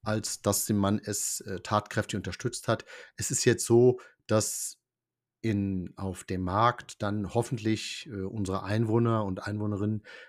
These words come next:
und unsere Gäste, äh, frische regionale Produkte erhalten können. Es soll ein Einkaufserlebnis sein unter freiem Himmel,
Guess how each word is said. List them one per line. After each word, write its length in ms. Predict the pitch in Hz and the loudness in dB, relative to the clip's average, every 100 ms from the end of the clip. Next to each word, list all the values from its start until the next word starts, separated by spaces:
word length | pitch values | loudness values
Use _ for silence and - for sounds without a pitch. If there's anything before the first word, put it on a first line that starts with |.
| - | -10
und 180 | 95 - | -8 -4
unsere 240 | 98 92 | -4 0
Gäste, 580 | 110 120 - 131 123 123 - _ _ | 2 2 4 6 6 4 -8 _ _
äh, 180 | 107 101 | 2 2
frische 640 | - 120 117 131 117 113 98 | 4 4 6 6 6 4 2
regionale 520 | 95 110 113 101 104 | 2 4 4 4 2
Produkte 440 | - 107 127 - | 0 0 0 2
erhalten 360 | 143 117 117 123 | 2 2 2 -2
können. 480 | - 117 120 120 117 - - - | 0 0 2 -2 -4 -14 -18 -6
Es 80 | |
soll 180 | - 101 | 0 2
ein 120 | 95 - | 0 0
Einkaufserlebnis 880 | 113 131 131 - 113 110 - 113 - | -2 2 2 4 4 4 0 -4 0
sein 240 | 101 110 | 2 2
unter 160 | 98 95 | -2 -4
freiem 380 | - 95 98 | -2 0 0
Himmel, 440 | 87 117 151 156 | 0 2 4 4